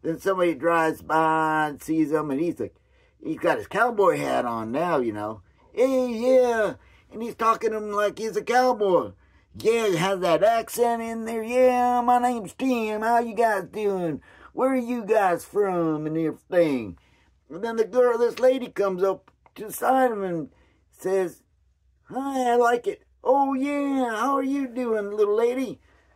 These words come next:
And he's going like, you know, just lot, he's slurping it up. And it's usually the crowd that, you know, you don't find the younger ones are coming over there 'cause it's like,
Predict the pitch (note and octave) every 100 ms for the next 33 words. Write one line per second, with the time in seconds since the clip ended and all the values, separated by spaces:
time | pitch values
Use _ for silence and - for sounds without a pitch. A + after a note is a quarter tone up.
0 | _ _ G#3+ A3+ C#3+ E3 D#3 C#3+ G#2+ D2+
1 | _ _ _ _ _ _ E3+ D3+ B2+ G2
2 | A#2+ A2 _ - C#3+ F#3 G3 - _ _
3 | _ _ _ _ - B3+ - B3+ A#3+ G#3
4 | F#3+ D#3+ D3 - - _ - G3+ A3 -
5 | B3+ A3+ A3 F3+ - F#3 F#3 F3+ F3 E3+
6 | E3 D3+ D#3+ - _ _ _ - G#3+ A3
7 | G#3 G3+ G#3+ - G3+ F#3+ D#3+ D3+ D#3+ D3
8 | A#2+ A2+ A2+ G2+ G2 - A2+ G#2 G#2 G2
9 | G2+ G2+ G2+ F2 A2 A#2 - C3 A#2